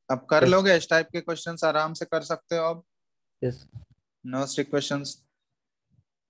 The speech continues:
Speaker 1: Apply कर लोगे अब इस type के questions आएंगे, क्योंकि क्वेश्चन इससे पूछा ही जाता है। ठीक है, ये बहुत ही important topic है electrochemistry का। Mainly numericals इससे आते हैं, मतलब mostly देखोगे तुम previous year देखो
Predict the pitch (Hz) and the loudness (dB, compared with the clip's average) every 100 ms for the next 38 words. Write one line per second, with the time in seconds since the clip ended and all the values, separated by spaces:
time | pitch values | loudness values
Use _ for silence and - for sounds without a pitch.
0 | _ _ _ 123 143 143 156 160 170 175 | _ _ _ -2 4 4 6 6 6 4
1 | 190 165 - 156 147 156 151 - 156 147 | 4 2 -2 -4 -4 -8 -8 -8 -4 0
2 | 147 143 127 147 165 160 - _ _ _ | 0 -2 -6 0 0 0 -4 _ _ _
3 | 143 139 - 170 170 165 165 - 151 165 | 0 2 2 4 4 2 0 -2 -2 4
4 | 160 160 143 123 120 117 147 147 139 127 | 4 4 2 2 -2 -4 -6 -2 -2 0
5 | 127 135 147 139 135 139 139 131 - 127 | 0 0 -2 -4 -6 -6 -2 -2 -2 -6
6 | - 104 - _ _ _ - 120 120 135 | -10 -16 -16 _ _ _ 0 0 2 0
7 | 123 120 113 - 104 107 - _ _ _ | 2 2 2 0 0 -2 -6 _ _ _
8 | _ 123 131 139 156 156 147 143 143 151 | _ 2 4 4 4 4 4 4 4 4
9 | 151 151 - _ _ _ _ _ _ 139 | 2 0 -12 _ _ _ _ _ _ -2
10 | 143 170 160 139 131 - 143 117 107 113 | 0 4 4 2 -2 -6 -6 -8 -8 -6
11 | 127 123 123 123 147 135 135 151 147 139 | 0 2 2 2 2 2 2 2 2 0
12 | 139 131 139 143 143 143 143 131 131 135 | -2 -2 0 2 0 0 -2 -2 -4 -4
13 | 156 | -8